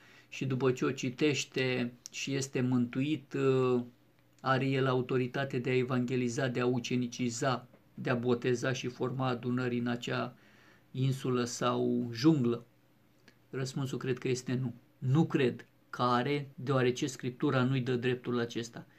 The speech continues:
Tiparul în Scriptură este următorul. Autoritatea a fost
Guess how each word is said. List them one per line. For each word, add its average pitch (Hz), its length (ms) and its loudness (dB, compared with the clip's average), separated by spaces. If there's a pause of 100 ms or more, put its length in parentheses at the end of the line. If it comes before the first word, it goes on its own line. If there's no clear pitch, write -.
(440)
Tiparul 143 440 6
în 127 60 4
Scriptură 139 500 0
este 139 220 -4
următorul. 127 640 -2 (440)
Autoritatea 135 800 2
a 123 40 2
fost 131 400 0